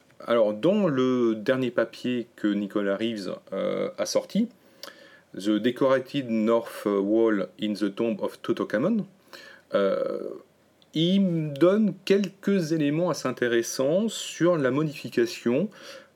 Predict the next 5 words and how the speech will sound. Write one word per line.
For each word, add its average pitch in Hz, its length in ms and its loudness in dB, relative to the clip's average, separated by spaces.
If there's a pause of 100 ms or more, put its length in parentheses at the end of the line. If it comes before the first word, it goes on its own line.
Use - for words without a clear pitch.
euh, 104 100 4
notamment 139 440 2
de 123 100 2
vêtements, 113 460 2 (520)
euh, 98 1300 2